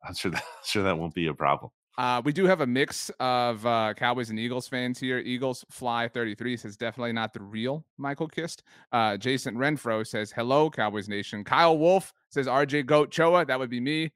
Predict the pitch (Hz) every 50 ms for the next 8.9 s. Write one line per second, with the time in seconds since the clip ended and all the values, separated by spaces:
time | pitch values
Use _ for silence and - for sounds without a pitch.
0 | _ _ _ - 107 110 113 127 123 127 123 123 117 - - 135 120 113 104 117
1 | 120 110 117 101 117 117 110 107 - 110 120 117 120 117 - - 104 104 104 107
2 | 107 107 104 110 107 107 95 107 104 101 - 101 98 101 - _ _ 131 120 117
3 | - - _ _ - _ _ _ - 117 113 113 113 113 113 117 120 _ - 139
4 | 135 131 143 185 220 247 240 202 - 143 117 107 101 98 92 90 - - 104 90
5 | 90 - _ _ _ _ _ - 131 135 _ - 151 160 233 262 - - 202 240
6 | - 220 156 135 123 117 107 - - _ _ 131 127 - - - _ - 92 -
7 | - 98 127 131 135 120 - - - - 175 175 - - - - - - - -
8 | 170 226 254 196 127 117 147 156 151 160 156 151 - - - 180 156